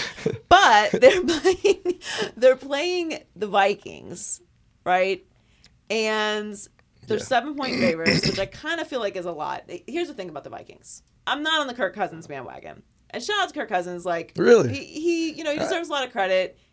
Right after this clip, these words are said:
Speaker 2: He puts up with all of our shit, and, <laughs> like, we give, we give him all of it. And he can't win the big game, and he's, like,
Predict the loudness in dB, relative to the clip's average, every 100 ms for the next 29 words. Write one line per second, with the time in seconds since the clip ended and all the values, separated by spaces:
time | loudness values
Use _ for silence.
0 | _ -12 -8 -4 -4 -6 -10 -4 -2 0
1 | -2 0 2 4 4 2 _ _ _ -4
2 | -2 0 2 6 6 6 6 6 6 6
3 | 4 2 2 2 4 6 6 6 8 8
4 | 6 4 4 4 6 6 4 0 -8 -8
5 | -4 -2 -2 -2 -4 -6 -4 -4 -6 -8
6 | -6 -6 -4 -2 -4 -6 -6 -8 -10 -10
7 | -6 -6 -6